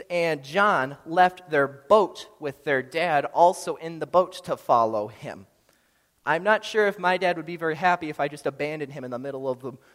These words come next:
Sea of Galilee just to go follow some strange man that we didn't really know that much of. But they did, because they saw something else in this man. They saw, they didn't look at him as if he was a crazy man, as people at the time might have.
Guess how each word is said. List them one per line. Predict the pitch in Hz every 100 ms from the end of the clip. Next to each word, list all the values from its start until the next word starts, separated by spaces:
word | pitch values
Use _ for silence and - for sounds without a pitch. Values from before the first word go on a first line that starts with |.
| _
Sea | - 196 170
of | 147
Galilee | 160 156 151 127 123
just | 123 139
to | 156
go | 147
follow | 135 147 139 131
some | - 131 123 139 143 135
strange | - - 151 131 131
man | 127 131 117
that | 117
we | 131
didn't | 127 123
really | 123 117
know | 131 117
that | 113
much | 117 110 -
of. | 139 92 - - _ _ _ _ _ _ _ _ _ _
But | 151 139 - -
they | 151 135
did, | 131 202 127 -
because | 151 - 175 143 - - _ _ _ -
they | 156
saw | 156 190 180
something | 175 160 151
else | 143 139
in | 107
this | 101 95
man. | 104 95
They | 127
saw, | - 175 160 151 147 - _
they | 156
didn't | 165 175
look | 175 170
at | 156
him | 160 147
as | 147 139
if | 143
he | -
was | 147 135
a | 127
crazy | - 160 139
man, | 110 107 107
as | 127 117
people | - 156 139
at |
the | 120
time | - 139 127
might | 123 113
have. | - 160 110